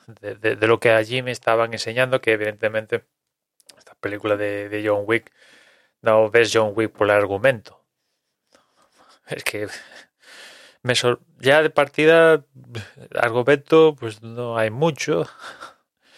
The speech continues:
Y lo ves por, por ver cómo el tío se carga entre cincuenta y cien personas por, por por película, pero me sorprende de todas las películas que he visto últimamente, esta de John Wick, sobre todo en la tercera,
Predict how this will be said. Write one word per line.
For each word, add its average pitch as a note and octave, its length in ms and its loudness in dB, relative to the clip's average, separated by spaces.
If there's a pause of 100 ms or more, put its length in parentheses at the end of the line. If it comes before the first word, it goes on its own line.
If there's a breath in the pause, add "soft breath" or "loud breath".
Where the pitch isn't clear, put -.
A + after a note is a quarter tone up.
(280 loud breath)
Y G2+ 60 -14
lo G2+ 100 0
ves A#2 160 2
por, G#2 640 0 (1300)
por A2 140 4
ver A2+ 120 0
cómo A#2+ 260 0
el A2+ 120 -2
tío A#2 200 -2
se A#2+ 140 -4
carga A#2 720 2 (220)
entre - 280 -12
cincuenta B2 580 -2
y A2+ 60 2
cien A2 200 -6
personas A2 420 -4
por, G#2 500 -10 (1000 soft breath)
por G2 1200 -6 (800)
por G#2+ 160 0
película, D3+ 560 2 (580 soft breath)
pero B2+ 200 2
me C3+ 100 2
sorprende D#3+ 480 0
de D3 80 4
todas D#3+ 220 4
las F3 60 0
películas E3 440 0
que D3 200 0
he C#3 40 2
visto C3+ 220 -6
últimamente, B2 640 -4
esta C3 320 2
de A#2+ 120 0
John G#2+ 220 0
Wick, A2+ 280 0
sobre A2 260 0
todo C#3+ 160 4
en D3+ 60 2
la C#3+ 80 4
tercera, - 520 -2